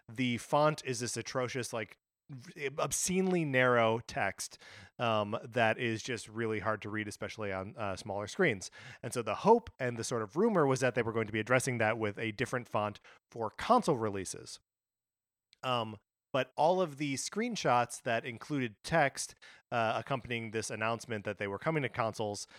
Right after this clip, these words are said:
uh, included the old font. Uh,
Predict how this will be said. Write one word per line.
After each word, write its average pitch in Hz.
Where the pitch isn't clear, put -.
uh, -
included 147
the 135
old 120
font. 107
Uh, 113